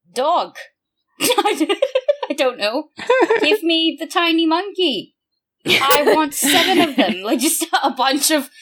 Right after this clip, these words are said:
Speaker 1: smaller toys. Eventually, I trade 'em up for bigger ones. But the idea is I want to accumu-, I want to be one of those people that walk around the fair and they have, like, a whole bag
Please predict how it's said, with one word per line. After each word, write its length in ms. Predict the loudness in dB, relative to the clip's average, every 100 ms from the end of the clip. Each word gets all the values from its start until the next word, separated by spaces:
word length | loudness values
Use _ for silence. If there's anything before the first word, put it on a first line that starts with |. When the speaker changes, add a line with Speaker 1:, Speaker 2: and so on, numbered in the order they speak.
| -12
Speaker 1:
smaller 520 | -4 -2 0 0 0 -2
toys. 380 | -2 -2 -2
Eventually, 560 | -2 -2 -2 -2 -2 0
I 100 | -2
trade 260 | -2 -2 0
'em 140 | 0
up 120 | -2 -4
for 160 | -12
bigger 300 | -8 -4 -4 -2
ones. 420 | -2 -2 -4 -6 -10 -10
But 100 | -4
the 80 | -2
idea 340 | -2 -2 -2
is 240 | -2 -2 -2
I 120 | -2
want 240 | 0 -2
to 80 | -2 -6
accumu-, 340 | -6 -8 -6 -4
I 60 |
want 200 | 0 0
to 60 | 0
be 100 | 0
one 160 | 0
of 80 | 0
those 200 | 0 -4
people 480 | -8 -14 -6 -6 -6 _ _ _
that 220 | -4 -4
walk 240 | -2 -4 -2
around 440 | -4 0 0 -2 -4
the 80 |
fair 360 | -6 -2 0 0
and 180 | -2 -4
they 60 | -2
have, 260 | -2 -2
like, 160 | -2 -2
a 80 | -2
whole 800 | -4 -8 -6 -4 -4 -4 -6 -4
bag 460 | -2 0 0 -2